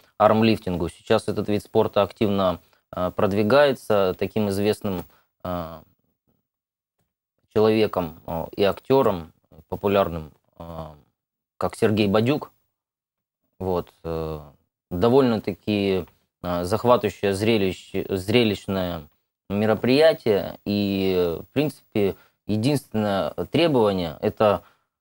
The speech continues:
как бы иметь, э, <laughs> две руки, две ноги,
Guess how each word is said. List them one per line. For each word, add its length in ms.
как 100
бы 220
иметь, 540
э, 280
<laughs> 160
две 240
руки, 280
две 220
ноги, 420